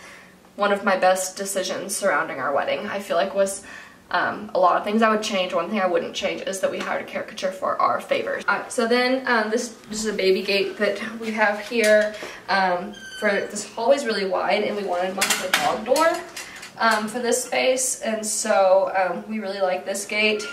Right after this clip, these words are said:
If you need a link for it, I'll find one for you. I don't know what the brand is right now or anything like that, but I can help you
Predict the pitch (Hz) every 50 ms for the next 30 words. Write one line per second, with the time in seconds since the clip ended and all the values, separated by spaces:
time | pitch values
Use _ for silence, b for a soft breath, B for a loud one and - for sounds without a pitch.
0 | - - - 220 - 226 214 208 214 214 202 196 196 185 180 180 185 185 - -
1 | - 196 196 196 190 190 175 170 185 180 - 175 175 175 175 170 175 175 180 175
2 | 170 170 175 175 170 165 - - 175 175 170 170 170 170 - - - - - -
3 | - - - - - - - - 123 127 - 127 123 - - 139 123 - 147 156
4 | 165 170 165 - - - - - - - - - 214 202 190 180 185 185 - -
5 | 190 185 175 - 190 185 175 170 175